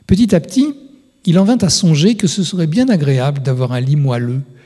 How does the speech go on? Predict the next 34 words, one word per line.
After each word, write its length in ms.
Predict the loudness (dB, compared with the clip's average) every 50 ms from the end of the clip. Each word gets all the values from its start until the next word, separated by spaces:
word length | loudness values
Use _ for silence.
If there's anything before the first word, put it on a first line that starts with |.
| _ _ -16
sur 180 | -6 -4 -2
lequel 300 | -2 -2 0 0 0 0
il 80 | 0 2
pût 140 | 2 2 2
dormir. 600 | 2 0 -2 -2 -8 -10 -10 -10 -12 -14 -16 _ _ _ _ _ _ _ _ -20 _ _ _ _ _ _ _ _ _ _ 0
Aussitôt 480 | 0 0 2 2 -2 0 0 -2 -2 -2 -10 -20 -20 -20 -20 _ -8
que 80 | -6 -6
cette 220 | -4 -4 -6 0
pensée 440 | 0 0 0 2 0 -2 -2 -4 -4 -4 -4
eut 60 | -4
surgi 400 | -4 -4 -6 -6 -6 -4 -4 -2
dans 120 | -2 -4 -4
son 180 | -6 -8 -8
esprit, 420 | -8 -8 -4 -6 -4 -4 -4 -8 -10 -14 -20 -20 _ _ _ _ _ _ -4
il 100 | -4 -4
trouva 360 | -2 -2 -4 -4 -4 -6 -8 -4
un 100 | -4 -2
lit 140 | -2 -2 -4
confortable 560 | -6 -8 -10 -10 -12 -20 -16 -12 -12 -10 -10
à 40 | -10
côté 280 | -10 -10 -10 -8 -6 -6
de 60 | -6
lui. 180 | -6 -8 -10 -12 _ _ _ _ _ _ _ _ _ _ _ _ _ _ _ _ _ _ _ _ _ _ -10 -8
Malgré 260 | -6 -6 -4 -4 -6
son 200 | -6 -6 -6 -6
étonnement, 680 | -6 -8 -8 -10 -8 -6 -6 -6 -6 -8 -16 -20 -20 _ _ _ _ _ -8
il 100 | -6 -4
s'étendit 480 | -2 -4 -2 0 0 0 2 0 -2 -4
sur 160 | -4 -6 -4
le 100 | -4 -4
lit. 200 | -4 -6 -8 -10 -12 -16 _ _ _ _ _ _ _ _ _ _ _ _ _ _ _ _ _ _ _ _ -20 _ _ _ _ 2
Puis, 520 | 4 4 4 4 2 -4 -14 -18 -20 -16 _ 2
il 180 | 2 2 4
pensa 420 | 4 2 2 2 2 0 -2 -2